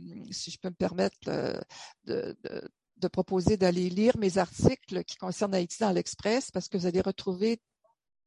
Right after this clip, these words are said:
vous allez retrouver les sources, vous allez retrouver les sites Internet où vous pouvez, euh, contacter,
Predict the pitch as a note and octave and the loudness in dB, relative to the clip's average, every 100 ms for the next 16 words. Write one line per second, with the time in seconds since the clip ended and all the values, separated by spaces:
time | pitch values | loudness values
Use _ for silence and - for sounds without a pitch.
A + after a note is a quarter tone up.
0 | F#3+ G3 G#3 G#3+ - A#3 B3+ G3+ - A3+ | 2 6 8 6 2 0 2 0 0 -4
1 | - - - F#3 F#3 F#3 F#3+ - F#3 A3 | -4 -8 -4 -2 0 0 -2 -6 2 2
2 | A3+ - - - - F#3+ A3 G3 G3 G3 | 2 -2 -16 -2 0 2 2 2 4 2
3 | F3+ G3 A3 - - A#3+ A#3 G3 - F#3 | 2 2 2 0 -2 0 0 -2 -4 2
4 | G3 G#3+ G#3 D#3+ E3 E3 - - - - | 4 6 6 6 4 2 -2 -6 -8 -10
5 | - G3 - - - A3 | -4 0 2 0 2 2